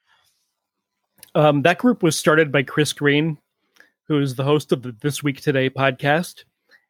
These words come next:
And, uh, back a few years ago, he,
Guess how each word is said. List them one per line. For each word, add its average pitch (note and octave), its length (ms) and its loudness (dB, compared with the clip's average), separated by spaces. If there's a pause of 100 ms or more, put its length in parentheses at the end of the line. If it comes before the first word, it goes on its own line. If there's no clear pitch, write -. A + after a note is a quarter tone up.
(240)
And, D#3+ 280 4
uh, D3+ 240 4 (840)
back D#3 380 0
a E3+ 60 -2
few F3 200 -2
years D#3 280 0
ago, G3+ 280 0
he, D#3 420 -2